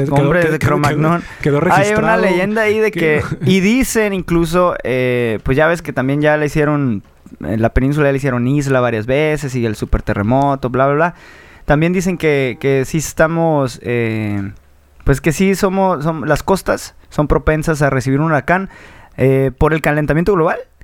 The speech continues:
Speaker 2: que se está modificando las corrientes de, las temperaturas de los aires en el Océano Pacífico, que podría ocasionar, a lo mejor no un huracán de la magnitud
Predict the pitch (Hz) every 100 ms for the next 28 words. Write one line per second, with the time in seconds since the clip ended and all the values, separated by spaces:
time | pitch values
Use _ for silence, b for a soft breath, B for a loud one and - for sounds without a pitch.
0 | - 151 139 139 135 156 175 175 - 139
1 | 160 170 156 - 135 156 156 165 165 147
2 | 131 123 110 131 139 127 131 143 175 156
3 | 127 156 165 180 - - 120 117 110 107
4 | 135 139 143 147 151 - - B B B
5 | B - 131 127 123 _ 117 123 123 147
6 | 170 175 147 135 127 143 151 139 127 160
7 | 170 180 175 160 135 165 160 160 143 139
8 | 131 131 - 165